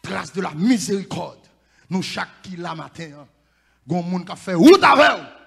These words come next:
Gon Jean, bon Dieu, levé ou. Faut penser avec elle. Ah, madame, là, non? Faut penser avec elle.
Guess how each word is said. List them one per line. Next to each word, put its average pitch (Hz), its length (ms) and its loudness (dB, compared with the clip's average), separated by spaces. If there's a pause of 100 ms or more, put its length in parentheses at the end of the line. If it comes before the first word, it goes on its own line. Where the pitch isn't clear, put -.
(400)
Gon 185 180 -4
Jean, 180 140 -8
bon 175 140 -10
Dieu, 165 160 -4
levé 160 320 -2
ou. 131 120 -8 (400)
Faut 139 140 -16
penser 127 220 -16
avec 95 180 -20
elle. 85 80 -20 (1120)
Ah, 113 100 -20
madame, 143 420 -16
là, 135 180 -16
non? 147 120 -16 (1700)
Faut 120 80 -20
penser 123 160 -18
avec - 160 -20
elle. 117 240 -20